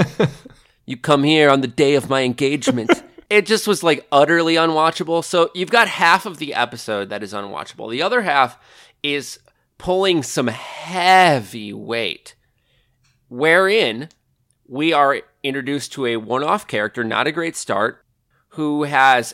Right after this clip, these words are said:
Speaker 2: a completely off-tone injection of seriousness into the show's veins. So, as much as I like, thank God, Sophie Cohen and Sandy Cohen and Seth and Summer are so good in their parts.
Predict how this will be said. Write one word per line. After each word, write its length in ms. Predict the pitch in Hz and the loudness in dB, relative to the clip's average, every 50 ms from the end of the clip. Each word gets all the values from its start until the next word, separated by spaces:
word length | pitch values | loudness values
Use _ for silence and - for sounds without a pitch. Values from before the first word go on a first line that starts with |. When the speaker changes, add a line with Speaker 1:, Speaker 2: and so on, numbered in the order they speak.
| _ - | _ -6
Speaker 2:
a 200 | 123 120 123 120 | -4 -4 -4 -4
completely 680 | - - - 120 - - - 247 277 320 285 254 196 - _ | -6 -10 -14 -14 -12 -12 -12 -10 -10 -10 -8 -6 -8 -6 _
off-tone 760 | - 131 139 165 202 202 - - - - - 143 135 143 151 151 | -2 2 2 2 2 2 -2 -12 -12 -8 -4 -2 0 0 0 -2
injection 720 | - 143 120 117 - - 117 110 120 120 - - 160 135 | -2 -4 -6 -6 -6 -4 -2 -2 -2 -4 -6 -10 -10 -10
of 220 | - - 113 104 | -8 -8 -10 -10
seriousness 920 | - - - - 113 123 147 156 135 110 101 - - - 78 - - - - _ | -10 -14 -14 -10 -8 -8 -6 -6 -6 -8 -10 -12 -14 -16 -18 -20 -20 -20 -14 _
into 240 | - 135 147 151 143 | -4 -4 -4 -2 -4
the 80 | 135 127 | -4 -6
show's 380 | - - - 117 113 110 104 | -4 -2 0 0 0 -2 -4
veins. 400 | 101 110 113 117 95 85 - - _ _ _ _ _ _ _ _ _ _ _ - | -4 -6 -6 -6 -6 -10 -16 -20 _ _ _ _ _ _ _ _ _ _ _ -14
So, 580 | - - 196 190 196 196 196 190 185 - _ _ _ _ _ _ _ - | -6 -2 0 2 4 4 4 2 -2 -6 _ _ _ _ _ _ _ 0
as 280 | 143 156 180 185 135 135 | 2 2 2 2 0 -2
much 320 | 131 123 139 165 - - | -2 0 0 0 0 -2
as 100 | 208 170 | -2 0
I 140 | 180 165 151 | 2 2 2
like, 360 | 131 117 123 123 135 147 - | 2 2 2 2 2 0 -4
thank 500 | - - - 151 151 185 214 196 - - | -10 -8 -2 0 2 2 2 0 -4 -4
God, 540 | - 113 104 107 117 123 143 151 151 170 - _ _ _ _ _ _ _ _ _ _ _ _ _ _ _ | -2 0 2 2 2 2 0 -2 -4 -10 -20 _ _ _ _ _ _ _ _ _ _ _ _ _ _ _
Sophie 460 | - - - - 139 139 127 - 139 | -20 -10 -4 -2 0 0 0 -2 -6
Cohen 640 | - - 143 127 123 123 127 123 120 123 123 123 120 _ | -8 -6 -4 -4 -2 0 0 0 0 -2 -4 -6 -10 _
and 140 | - 113 - | -14 -12 -10
Sandy 340 | - - 117 113 113 113 | -8 -4 -4 -4 -4 -4
Cohen 400 | 110 - 120 107 104 107 107 104 | -6 -6 -6 -4 -4 -4 -4 -6
and 100 | 101 104 | -8 -10
Seth 400 | - - - - 113 107 107 - | -12 -10 -4 -2 -2 -2 -2 -4
and 100 | - 101 | -12 -16
Summer 460 | 95 - - 113 104 104 104 104 104 - | -12 -8 -6 -4 -4 -4 -4 -4 -4 -6
are 120 | - 101 101 | -8 -10 -10
so 720 | - - - - - 160 147 147 143 127 117 110 110 104 - | -10 -12 -12 -10 -8 -6 -4 -2 -2 0 -2 -4 -6 -8 -8
good 400 | - 120 113 107 101 98 104 104 _ _ _ _ _ _ _ _ _ - | -4 -4 -2 -2 -4 -6 -10 -14 _ _ _ _ _ _ _ _ _ -8
in 200 | - 117 117 113 | -6 -4 -4 -2
their 200 | 110 110 110 113 | -2 0 0 -2
parts. 480 | 110 - - 104 101 113 123 - - | -4 -4 -4 -2 -2 -2 -4 -6 -12